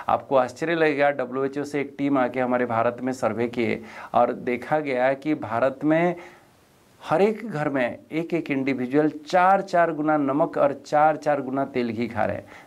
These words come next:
तो बीमारियां होगी कि नहीं, बताओ? इसलिए भारत में सबसे ज़्यादा heart attack, सबसे ज़्यादा हाई blood pressure और सबसे ज़्यादा diabetes भी होने वाला है अभी। तो माताएं, थोड़ा कान खोल करके सुनो,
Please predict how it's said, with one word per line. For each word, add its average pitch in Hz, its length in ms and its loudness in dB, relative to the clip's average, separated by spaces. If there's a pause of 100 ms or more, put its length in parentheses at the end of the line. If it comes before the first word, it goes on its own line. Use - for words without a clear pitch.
तो 120 80 -4
बीमारियां 123 460 2
होगी 117 200 -4
कि 120 100 -4
नहीं, 110 100 0
बताओ? 98 360 -2 (800)
इसलिए 147 260 2
भारत 131 360 0
में 143 100 0
सबसे 165 380 -6
ज़्यादा 143 260 4
heart 127 260 -4
attack, 120 320 -6
सबसे 160 420 -2
ज़्यादा 143 240 4
हाई 127 160 0
blood 123 260 -2
pressure 110 300 -4 (300)
और 127 80 2
सबसे 143 320 0
ज़्यादा 147 260 4
diabetes 127 420 -2
भी 139 80 -6
होने 123 180 -4
वाला 110 220 0
है 101 120 0
अभी। 92 180 -6 (1120)
तो 139 320 4 (260)
माताएं, 127 580 2
थोड़ा 135 240 -2
कान 120 340 0
खोल 117 240 -8
करके 113 300 -6
सुनो, 127 640 0